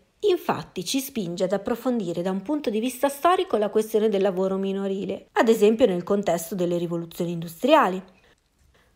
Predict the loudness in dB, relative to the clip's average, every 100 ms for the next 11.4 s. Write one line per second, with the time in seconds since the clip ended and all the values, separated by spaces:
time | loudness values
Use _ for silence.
0 | _ 0 4 4 4 6 4 4 -2 -2
1 | 2 2 2 -4 -4 -6 -2 -2 0 0
2 | 0 0 -2 -2 -2 -2 0 2 2 2
3 | 0 -6 -12 -8 -2 0 2 2 2 -2
4 | -2 -4 -4 -6 -6 -6 -8 -6 -6 -6
5 | -8 -12 _ _ _ _ 0 2 2 -2
6 | -4 -4 -4 -4 -4 -4 -4 -2 -4 -8
7 | -10 -2 -2 2 0 2 2 2 0 0
8 | 2 2 2 2 2 0 -2 0 0 0
9 | 0 -2 -6 -8 -8 -10 -6 -6 -4 -2
10 | -2 -2 -4 -4 -6 -6 -6 -4 -6 -6
11 | -8 -10 -10